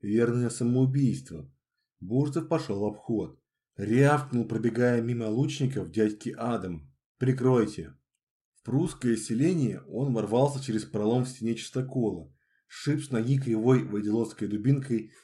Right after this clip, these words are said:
преграждавшего путь кнехта. Добивать не стал, время дорого. Пусть это сделает дядька Адам. Второго противника, рыкнувшего было наперерез, уже свалила певучая стрела, и третьего тоже.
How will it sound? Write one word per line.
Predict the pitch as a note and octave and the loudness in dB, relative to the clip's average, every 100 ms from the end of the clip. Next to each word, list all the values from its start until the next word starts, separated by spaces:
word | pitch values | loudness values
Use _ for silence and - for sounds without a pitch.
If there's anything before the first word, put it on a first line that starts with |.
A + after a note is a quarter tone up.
| _ _ | _ _
преграждавшего | G#2+ G2 G2+ G2 A#2 A#2 A2 | -8 -6 -6 0 -2 0 -6
путь | G2+ G#2+ G#2+ | -4 -4 -4
кнехта. | A2+ A2+ G2+ - - - _ _ | -4 -4 -4 -8 -18 -18 _ _
Добивать | G2 G2+ A2 C3+ C3+ | -8 -2 0 2 2
не | C3+ | 0
стал, | C3+ A2 F#2 D#2 - | 0 -4 -8 -10 -16
время | - F#2+ A2+ B2 | -8 -2 -2 -2
дорого. | G#2 F#2 E2 D#2 D2+ _ _ _ | -4 -6 -10 -14 -16 _ _ _
Пусть | - D#3 A#2+ | -4 -4 -2
это | A#2+ | -4
сделает | G#2+ A#2+ A#2 A2 - | 0 2 2 2 0
дядька | A#2 G#2+ - A#2 | -2 -2 -6 -4
Адам. | A2 G2+ E2 D#2+ - _ _ | -2 -2 -4 -12 -16 _ _
Второго | _ G#2 C3 F3 D#3 | _ 0 4 4 4
противника, | C#3 A2 B2 A2 G#2 F2+ D#2+ _ _ | 2 4 2 2 0 -6 -12 _ _
рыкнувшего | G#2 A#2+ B2 A2 - G2+ G2+ | 0 2 2 -4 -4 -4 -2
было | G#2+ G2+ | 0 -2
наперерез, | G2 - G2+ A2+ D#3 C#3+ - _ _ | -2 -4 0 2 2 0 -8 _ _
уже | G2+ G#2 | -6 -6
свалила | G#2 G#2 B2 C#3+ | -2 2 4 4
певучая | C3 G#2+ G#2+ A2 G#2 | 2 2 2 2 0
стрела, | - B2 A2 E2+ C2+ - | 0 0 0 -2 -8 -12
и | - | -12
третьего | - G#2+ A2 - A2+ | -2 -2 0 -2 -4
тоже. | A2+ A#2 F2 C#2 | -2 -4 -4 -10